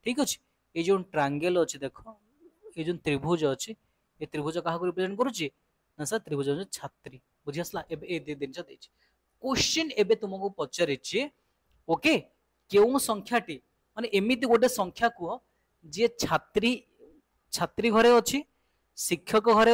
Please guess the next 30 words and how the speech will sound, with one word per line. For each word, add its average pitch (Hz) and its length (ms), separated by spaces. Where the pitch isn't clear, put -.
ଅଛି, 247 200
ବିଦ୍ୟାଳୟ 208 500
ଘରେ 220 180
ଅଛି, - 180
ଛାତ୍ରଙ୍କ 156 480
ଘରେ 135 180
ଅଛି। 127 260
ଦେଖ 160 160
ସମସ୍ତେ 185 400
ଏମିତି 247 280
କେସ୍ 180 280
ତମେ 175 160
କ'ଣ 151 160
କରିବ, 165 180
ଏଇ 160 120
ଦେଖ, 147 180
ଏଇ 226 100
ଫୋର୍ 208 380
ପଏଣ୍ଟକୁ 196 360
ଭଲସେ 165 320
ଅବଜର୍ଭ 143 300
କର, 131 140
ଫୋର୍ 151 400
ପଏଣ୍ଟକୁ। 131 320
ହଁ 151 100
ସାର୍, 240 220
ଫୋର୍ 175 300
ପଏଣ୍ଟକୁ 170 260
ଅବଜର୍ଭ 170 300
କଲି, 196 240